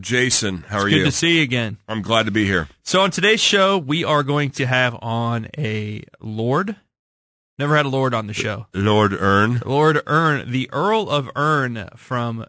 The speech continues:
Speaker 2: Northern Ireland, and, uh, here to talk about Crum Castle. The website is C R O M castle dot com, connected through Jess Hagan from Experience Events Group.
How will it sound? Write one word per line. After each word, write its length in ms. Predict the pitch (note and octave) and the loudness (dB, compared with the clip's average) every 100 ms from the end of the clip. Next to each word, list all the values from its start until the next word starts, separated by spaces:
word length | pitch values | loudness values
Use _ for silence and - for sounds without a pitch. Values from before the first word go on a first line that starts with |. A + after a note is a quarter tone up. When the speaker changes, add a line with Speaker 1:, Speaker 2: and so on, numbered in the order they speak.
| - | -10
Speaker 2:
Northern 460 | B2 C#3 F3+ F#3 | -4 -2 0 0
Ireland, 720 | A#2 C3 B2+ G#2+ G2 A2 A2+ - | 0 0 0 -2 -6 -10 -14 -14
and, 460 | A2+ A2 A2 A2 G#2+ | -8 -6 -6 -8 -6
uh, 320 | G#2 G#2+ G#2 _ _ _ - | -4 -4 -6 _ _ _ -4
here 140 | F#3 | -2
to 80 | F3 | 0
talk 240 | E3 D#3+ | 0 0
about 400 | C#3 C3+ C3 B2 _ _ _ _ _ _ | 0 0 0 -2 _ _ _ _ _ _
Crum 580 | - C#3 C#3+ F#3 G3+ - - | -8 -2 0 0 -4 -8 -10
Castle. 580 | - D#3 C3+ - G2+ | -2 0 -2 -6 -8
The 60 | A2 | -6
website 380 | B2 B2 B2+ A#2 | -4 -2 -4 -4
is 180 | A2 - _ _ _ | -8 -14 _ _ _
C 240 | - D3 | -8 2
R 200 | D3+ C3+ | 4 4
O 140 | B2+ A#2+ | 2 0
M 300 | C3 B2+ - | -2 -2 -6
castle 460 | - C3 C3 - A2+ | -6 -2 -2 -2 -6
dot 260 | G#2+ A2 - | -4 -4 -4
com, 300 | B2+ B2 A#2+ | -2 -2 -4
connected 480 | C3+ C#3+ - C#3 | -2 -2 -2 -10
through 420 | - B2 B2 A2+ - | -6 -4 -4 -4 -10
Jess 360 | A2+ C3 C3+ - | -8 -2 0 0
Hagan 520 | - B2+ A2+ G#2 C3 - _ | -2 -2 -2 -6 -8 -12 _
from 180 | B2 A2+ | -8 -8
Experience 460 | - C#3+ C3+ B2+ | -8 -4 -4 -4
Events 300 | A2 A#2+ A2 | -4 -4 -6
Group. 300 | - G2+ G#2 | -8 -8 -8